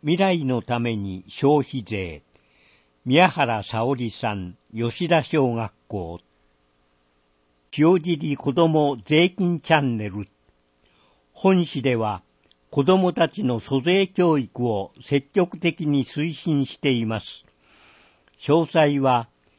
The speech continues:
市ホームページでご確認ください。問い合わせ先、税務課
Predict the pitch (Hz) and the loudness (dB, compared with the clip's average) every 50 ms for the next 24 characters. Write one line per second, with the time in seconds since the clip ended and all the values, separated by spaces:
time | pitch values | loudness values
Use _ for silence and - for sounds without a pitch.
0 | _ _ _ - - - 180 185 185 147 - _ _ 131 104 - 147 165 180 196 | _ _ _ -16 -8 -4 -2 -2 -2 -4 -8 _ _ -10 0 2 4 4 6 4
1 | 196 180 170 165 - 180 165 151 139 110 104 110 92 120 110 98 - - - 110 | 2 0 -2 0 2 2 4 4 2 0 -4 -6 -4 -4 -4 -4 -6 -10 -6 -4
2 | 127 131 120 - 170 160 160 - 160 151 143 143 135 131 117 - - 120 127 113 | -2 -2 0 0 -2 -2 -2 -2 0 0 2 2 0 0 -4 -6 -4 -4 -4 -4
3 | - - 120 110 104 95 87 - _ _ _ _ _ _ _ _ _ _ _ _ | -4 -4 -4 -4 -4 -6 -10 -12 _ _ _ _ _ _ _ _ _ _ _ _
4 | _ _ _ _ _ _ _ _ _ _ _ _ _ _ _ _ _ _ - 139 | _ _ _ _ _ _ _ _ _ _ _ _ _ _ _ _ _ _ 2 2
5 | 160 185 190 180 180 180 165 156 151 - - 151 135 - 143 131 120 - - 117 | 4 4 4 4 4 4 4 2 2 0 0 -4 -2 0 0 0 0 -2 -6 -8
6 | 113 98 - _ _ _ _ _ _ _ _ _ _ _ _ - 107 - 151 160 | -8 -10 -10 _ _ _ _ _ _ _ _ _ _ _ _ -12 0 2 4 6
7 | 175 196 180 180 170 151 - - 147 139 123 117 | 6 6 4 2 0 -2 0 2 2 2 2 0